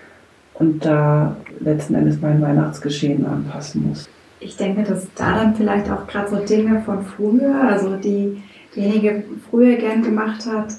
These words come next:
Speaker 1: Mhm.
Speaker 2: ähm, dass das vielleicht eine Möglichkeit ist. Also ich denke zum Beispiel an sowas wie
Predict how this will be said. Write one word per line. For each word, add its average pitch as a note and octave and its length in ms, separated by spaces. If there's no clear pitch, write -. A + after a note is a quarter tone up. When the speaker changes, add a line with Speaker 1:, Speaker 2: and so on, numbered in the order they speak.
Speaker 1:
Mhm. F3 340
Speaker 2:
ähm, G3+ 260
dass G3+ 180
das A#3+ 180
vielleicht - 320
eine F#3 80
Möglichkeit F3+ 580
ist. F3+ 160
Also - 240
ich F3 80
denke F3+ 220
zum - 180
Beispiel F#3 260
an G3 80
sowas F#3+ 280
wie G#3 300